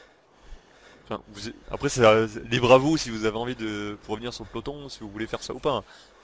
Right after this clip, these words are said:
Mais, euh, bon, là on peut se permettre parce qu'on est, euh, un peu plus au-dessus que les autres quand même, hein, voilà. Hop, on a un peu d'avance, donc on peut, euh, tranquillement se permettre de respirer, en sachant que plus vous irez haut dans la, dans la respiration,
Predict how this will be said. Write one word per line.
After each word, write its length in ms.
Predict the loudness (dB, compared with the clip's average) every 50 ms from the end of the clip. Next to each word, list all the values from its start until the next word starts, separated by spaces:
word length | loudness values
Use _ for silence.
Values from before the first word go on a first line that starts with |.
| -12 -6
Mais, 160 | -2 0 2
euh, 200 | 4 4 2 0
bon, 160 | -2 -6 -6
là 120 | -4 -4
on 60 | -4 -4
peut 120 | -6 -10
se 60 | -8
permettre 260 | -6 -2 -2 -2 -4
parce 160 | -4 -10 -12 -10
qu'on 120 | -8 -6
est, 180 | -4 -2 -2 -2
euh, 120 | -4 -4 -8 -12 -20 -20 _ _ _ _ -20 -20 -20 -4
un 120 | -4 -4 -2
peu 160 | 0 0 0
plus 260 | 0 0 -8 -4 -2
au-dessus 240 | -2 -2 -2 -6 -6
que 140 | 0 2 2
les 120 | 2 4
autres 240 | 2 0 0 -2 -4
quand 100 | 0 0
même, 160 | 2 2 0
hein, 100 | -2 -4
voilà. 260 | -2 2 2 2 2 2 -2 -16 -20 -20 -20 _ -20 -20 -20 -20 -20 -20 -20 -20 -20 -18 -16
Hop, 80 | -16 -18 -14 -12
on 120 | -8 -2 0
a 40 | 0
un 80 | 0
peu 120 | 0 0 -2
d'avance, 320 | -2 -2 -2 -4 -6 -8 -10
donc 180 | -14 -18 -18 -18
on 20 | -18
peut, 300 | -8 -2 -2 0 0 -2
euh, 40 | -4 -6 _ -20 -20 -20 -20 -20 _ _ _
tranquillement 580 | -14 -10 -10 -10 -8 -10 -4 2 2 2 2 2 -4 -18 -20 _ _ _
se 300 | -6 -4 0 0 2 2
permettre 480 | 2 2 4 4 4 2 2 0 -12 -14 -16 -18 -18 -18 -18 _ -20 -20 -20 -20 -18 -6
de 80 | -4 0
respirer, 500 | 2 2 0 0 -4 -6 -4 -4 -4 -6
en 80 | -8
sachant 240 | -12 -12 -10 -10 -10
que 120 | -10 -12 -10
plus 100 | -10 -8
vous 300 | -6 -4 -4 -4 -2 -2
irez 220 | 0 2 2 0 -2 -8 -20 -20 -20 -20 -20 -20 -20 -20 -20 -20 -20 -20 -20 -12 0
haut 160 | 4 4 4
dans 160 | 6 6 4 6
la, 640 | 8 6 8 8 6 4 4 4 2 2 0 -2 -6 -12 -20 -20 -20 -20 -20 -6
dans 80 | -2 2
la 80 | 2 2
respiration, 640 | 2 0 -2 2 4 4 4 2 0 -6 -6 -8